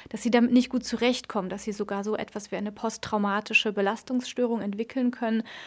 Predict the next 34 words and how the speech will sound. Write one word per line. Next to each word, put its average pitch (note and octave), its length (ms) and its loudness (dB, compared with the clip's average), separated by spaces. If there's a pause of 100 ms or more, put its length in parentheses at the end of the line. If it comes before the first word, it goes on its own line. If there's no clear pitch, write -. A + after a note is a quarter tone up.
(160)
weil G3 200 0
sie A3 100 2
so A3+ 120 4
ganz A#3 280 2
verschwommene B3 760 4
Erinnerungen A3 720 2
haben G#3+ 280 -4
und G3+ 100 -4
weil G#3+ 120 0
sie A3 120 -2
gar G3 200 0
nicht A#3+ 180 -2
ganz A3 220 -4
verstehen B3 580 0
können, A#3 200 0
was A3 200 -6
da - 80 -4
eigentlich A3+ 440 -4
mit A3+ 160 -2
ihnen A3+ 160 0
passiert C4 560 -4
ist. - 240 -4 (340)
Und G#3 120 2
diese G3+ 200 0
Tagebücher B3+ 760 0
helfen A3+ 520 0
ihnen B3+ 240 4
im G#3 160 2
Nachhinein A#3+ 720 2 (320)
zu - 140 0
rekonstruieren, B3 1080 4
was G#3+ 280 0
los A3+ 460 2
war, D#4+ 340 -2